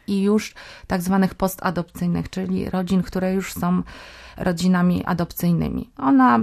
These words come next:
tak, taką ewentualność zakłada, z tym, że jest tam takie, y, słowo „na wniosek”. Oczywiście, no, y, prawda jest taka, że nikomu nie pomożemy, jeżeli tej pomocy nie będzie chciał.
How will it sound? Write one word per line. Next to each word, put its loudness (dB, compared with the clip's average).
tak, 0
taką 2
ewentualność 2
zakłada, -2
z -6
tym, 0
że 0
jest -2
tam 6
takie, -2
y, -12
słowo -2
„na 4
wniosek”. 0
Oczywiście, 0
no, 4
y, -12
prawda 4
jest 2
taka, 2
że -2
nikomu 8
nie 6
pomożemy, 2
jeżeli 0
tej -2
pomocy 2
nie 4
będzie 0
chciał. -10